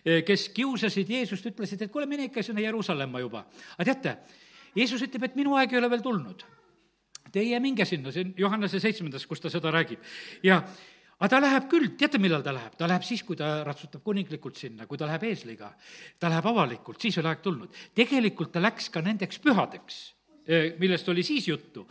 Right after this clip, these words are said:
Ta veel lasi ära minna, läks vaikselt, aga ta ei läinud avalikult. Ja sellepärast, kallid, aga ta tegi kõike tegelikult nagu õigel ajal. Ja sellepärast täna näed, see sõnum on selline, et Jumal väga tahab, et, et me oleksime tema, tema vaimust juhitult ja, ja teeksime neid asju just ka sellisel moel,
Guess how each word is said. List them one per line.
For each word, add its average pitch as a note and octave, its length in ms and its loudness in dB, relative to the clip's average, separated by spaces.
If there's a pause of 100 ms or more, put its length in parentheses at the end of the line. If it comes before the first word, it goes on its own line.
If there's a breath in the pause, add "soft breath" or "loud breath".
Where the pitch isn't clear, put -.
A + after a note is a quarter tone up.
(200 loud breath)
Ta A#3+ 80 0
veel D4 140 4
lasi F#3+ 260 0
ära D4+ 140 0
minna, E3+ 240 -2
läks F3 240 -4
vaikselt, - 400 -6 (240 loud breath)
aga F3+ 80 4
ta A3 100 6
ei A#3 60 8
läinud A3+ 240 2
avalikult. F#3+ 480 -4 (240 loud breath)
Ja E3+ 80 -2
sellepärast, A3+ 320 0
kallid, G#3+ 240 0
aga F3 160 -4
ta D#3+ 80 -10
tegi D3+ 220 -8 (100)
kõike A3 320 2
tegelikult D#3+ 560 2
nagu D3 220 -4 (340 loud breath)
õigel G3 320 2
ajal. C#3+ 240 -4 (260 loud breath)
Ja F#3 200 6 (100)
sellepärast G#3 400 2
täna A#3 180 4
näed, G3+ 300 2 (180 loud breath)
see F#3 220 4
sõnum A#3+ 400 2
on - 20 -2
selline, F#3+ 380 0
et - 320 -10
Jumal A3 260 4
väga G#3 300 6
tahab, G3 320 4
et, - 160 -4 (180 loud breath)
et E3+ 140 0
me G3 80 4
oleksime F3+ 400 2
tema, F#3+ 300 4 (100)
tema F3+ 240 0
vaimust G3 320 2
juhitult E3+ 400 0 (300 loud breath)
ja, E3 260 6 (240)
ja D#3+ 80 2
teeksime D#3+ 480 -2
neid D#3+ 100 -2
asju G3 220 2
just F3 160 0
ka E3+ 80 -2
sellisel D#3+ 400 -2
moel, D#3 240 -2